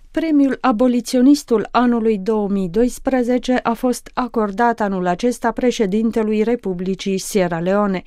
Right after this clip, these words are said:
Ernest Bai Koroma. Tendința de abolire definitivă a pedepsei cu moartea se confirmă la nivel mondial, așa cum arată raportul Asociației Nimeni să nu se atingă de Cain.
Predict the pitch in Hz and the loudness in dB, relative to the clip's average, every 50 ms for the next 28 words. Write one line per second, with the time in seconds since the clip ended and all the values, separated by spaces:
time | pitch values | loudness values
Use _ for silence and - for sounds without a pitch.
0 | - - 269 269 240 240 240 247 240 - - 220 202 214 190 175 170 - 196 190 | -6 -2 -2 0 0 0 0 0 -2 -4 -6 -6 -4 -4 -4 -4 -6 -6 -6 -4
1 | 208 214 208 190 180 165 - - - - - - - - - 285 269 262 254 302 | -4 -2 -2 -2 -2 -4 -6 -10 -20 -20 -20 -20 -12 -2 2 4 4 4 4 4
2 | 294 285 - - 247 208 214 202 196 180 196 190 190 208 214 214 202 196 180 196 | 2 2 2 0 -2 -2 -2 -2 -2 -2 -4 -4 -2 -2 -2 -2 -2 -2 -4 -4
3 | 190 - - 202 202 202 202 - 269 240 185 170 156 - 170 165 175 196 190 - | -6 -6 -4 -4 -4 -4 -2 -2 -2 0 0 -2 -4 -4 -6 -4 -2 -4 -4 -2
4 | - 214 190 185 - 208 214 233 254 254 254 - - 262 254 226 - - 277 254 | -4 -4 -2 -2 -2 -2 0 0 0 -2 -2 -2 -2 -2 -2 -2 -2 -4 -4 -2
5 | - 226 214 208 - - 277 262 247 247 240 233 233 240 240 240 220 202 190 185 | 0 -2 -2 -2 -2 -4 -2 -2 0 -2 0 0 0 0 0 0 0 0 0 0
6 | 185 190 185 185 185 180 202 226 220 202 180 - - - - - - - - 240 | 0 -2 -2 -2 -2 0 0 2 2 0 -4 -6 -14 -20 -20 -20 -10 -6 -6 -4
7 | - - 262 254 - 226 214 196 185 208 214 220 214 - 208 196 185 - - 220 | -2 -2 -2 0 0 0 0 2 2 0 0 0 0 -2 -2 -2 -2 -2 -2 -4
8 | 220 - - 214 190 190 180 175 - - 185 180 - 220 214 208 208 - - 214 | -4 -2 -4 -4 -2 -2 -4 -4 -4 -4 -4 -4 -2 0 0 0 0 0 0 2
9 | 202 196 196 190 190 190 185 185 196 190 185 - - 214 196 190 180 - 196 185 | 2 4 2 2 2 0 0 0 -2 -4 -6 -4 -4 -2 -2 -2 -2 -2 -2 -4
10 | 180 - - 185 180 175 170 175 170 185 190 - - 226 226 208 196 180 | -2 -2 -4 -4 -4 -2 -4 -4 -4 -6 -8 -4 -2 -2 -2 -2 -2 -4